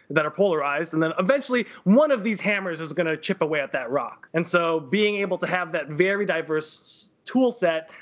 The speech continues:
that goes beyond just learning the simplifications of P O is then gonna be the next,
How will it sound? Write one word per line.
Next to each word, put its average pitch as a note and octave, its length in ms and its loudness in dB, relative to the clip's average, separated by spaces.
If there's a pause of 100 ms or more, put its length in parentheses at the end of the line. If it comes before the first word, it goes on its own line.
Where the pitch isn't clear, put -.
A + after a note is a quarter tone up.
(100)
that E3+ 180 0
goes E3 240 0
beyond F#3 580 0
just D#3+ 300 -2
learning D#3+ 240 0
the D3 60 -4
simplifications D3 640 -2
of B2+ 100 -4
P D#3 160 0
O B2+ 140 -2
is C3+ 100 -2
then D3 200 0
gonna C3 180 -4
be C3 80 -2
the B2+ 100 -2
next, - 400 -4